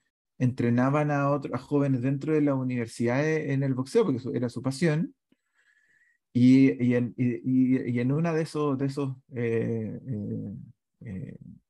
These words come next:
episodios, eh, le dijeron a Juan Budinich, "¿Por qué no vas a enseñarle a la gente a Cuba?".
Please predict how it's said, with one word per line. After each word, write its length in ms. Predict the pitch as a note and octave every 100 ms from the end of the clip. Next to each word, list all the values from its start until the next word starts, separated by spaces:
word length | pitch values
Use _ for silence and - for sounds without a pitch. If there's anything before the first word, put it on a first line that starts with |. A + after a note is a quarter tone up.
| _ - - _ _ _ _ -
episodios, 800 | A2+ A2+ - F3 D#3+ D#3+ F#3 -
eh, 280 | C3 B2 A#2+
le 300 | G#2+ A2+ A2+
dijeron 540 | A2+ A2+ C#3 D3 C#3+ B2+
a 40 |
Juan 200 | C#3 C3+
Budinich, 440 | C#3 C#3 C#3+ - -
"¿Por 160 | A#2
qué 100 | -
no 140 | D3 D3
vas 260 | D3+ C#3 -
a 140 | B2+
enseñarle 640 | B2+ B2 A#2 B2+ C3+ C3+
a 60 | B2+
la 100 | B2
gente 400 | - B2+ C3+ C3
a 80 | A#2+
Cuba?". 420 | C#3 B2+ G2+